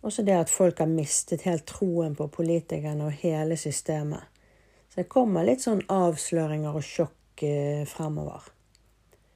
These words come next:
Jeg ser også at det manipuleres rundt valget, og at det inngås avtaler og jobbes i kulissene. Litt sånn triks og falskhet.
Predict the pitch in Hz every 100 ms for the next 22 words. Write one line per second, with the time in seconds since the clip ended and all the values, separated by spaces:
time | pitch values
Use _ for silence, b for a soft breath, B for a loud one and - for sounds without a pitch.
0 | b b b b b 208 254 214 202 185
1 | 175 175 175 175 165 - 175 180 185 165
2 | 151 147 135 160 165 156 156 165 160 156
3 | 156 175 226 254 _ _ _ - 180 -
4 | 180 175 160 156 - 165 160 156 151 180
5 | 165 156 156 160 151 156 165 165 156 147
6 | 165 165 143 - 156 - b b b b
7 | b b b b 254 262 226 - 240 226
8 | - - 156 - 180 170 - - - -
9 | - - -